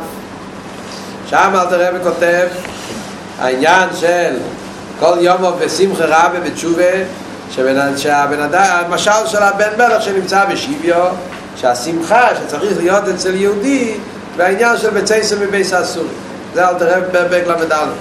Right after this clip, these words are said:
העניין השני, העניין של הנחת רוח, מהעניין של דירה בתחתונים, על זה אלתר רבי דיבר בפרק ל"ג.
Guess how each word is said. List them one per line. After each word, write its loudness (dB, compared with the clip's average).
העניין 2
השני, 0
העניין 2
של 0
הנחת 0
רוח, 4
מהעניין 0
של -4
דירה 2
בתחתונים, 2
על 0
זה 4
אלתר 2
רבי 0
דיבר 2
בפרק 2
ל"ג. 2